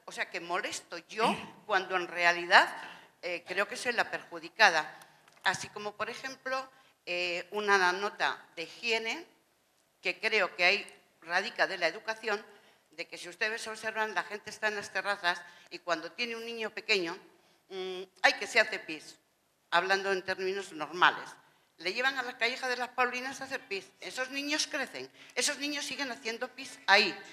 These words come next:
esos niños siguen vomitando ahí. Y los que vivimos ahí no podemos abrir los balcones porque huele todos los fines de semana. No hablamos de puntuales, ¿vale?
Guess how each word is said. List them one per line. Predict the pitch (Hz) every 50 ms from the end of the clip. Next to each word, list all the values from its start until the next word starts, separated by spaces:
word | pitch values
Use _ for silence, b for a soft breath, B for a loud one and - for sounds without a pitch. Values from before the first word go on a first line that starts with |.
| b b b
esos | b 240 - 302 285
niños | 269 285 294 294 285 285
siguen | 285 254 233 277 285
vomitando | 240 240 208 196 185 - 214 214 220 226
ahí. | 240 262 226 156 - - - - - _ _ _ _ _ -
Y | - 240
los | 226 214 -
que | - 202 185
vivimos | 170 190 196 240 277 294 285 -
ahí | 294 262 262 254
no | 247 247 262 262
podemos | 262 269 254 220 - - - -
abrir | 156 147 - - 240 233 - _ _ _ _ - _ -
los | - 180 180 180 160 151
balcones | - 147 131 - - 294 302 269 254 285 294 - b b b b
porque | - 269 269 262 254
huele | 240 247 269 277 277 277 320 277 277 -
todos | 302 294 294 302 311 311
los | 320 320 294
fines | - - 247 254 285 285
de | 285
semana. | 302 - _ 233 202 220 - - _ _ _ _ _ _ _ _ _ _ _ -
No | 202 226 240
hablamos | 254 254 277 269 277 294 311 320 311 - - _ _ _ _ _ _ -
de | 214 208
puntuales, | - - 196 196 - - 202 185 165 143 147 147 143 151
¿vale? | 185 208 233 302 381